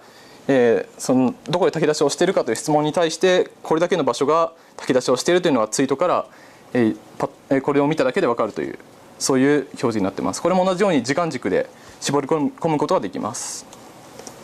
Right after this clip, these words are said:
で、最後にシステムの評価実験の結果について説明します。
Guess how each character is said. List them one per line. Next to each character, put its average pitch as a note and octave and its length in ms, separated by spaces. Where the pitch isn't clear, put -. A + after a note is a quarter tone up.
で、 D#3 100
最 G3 180
後 C#3+ 100
に A#2+ 60
シ E3+ 100
ス - 80
テ E3 80
ム B2+ 100
の F#2+ 140
評 C#3+ 160
価 D#3 100
実 D3 120
験 F2 240
の D3 100
結 - 160
果 C3+ 60
に C3 80
つ C#3+ 100
い C3+ 60
て C#3 80
説 - 160
明 G2+ 100
し - 120
ま D#2 120
す。 - 180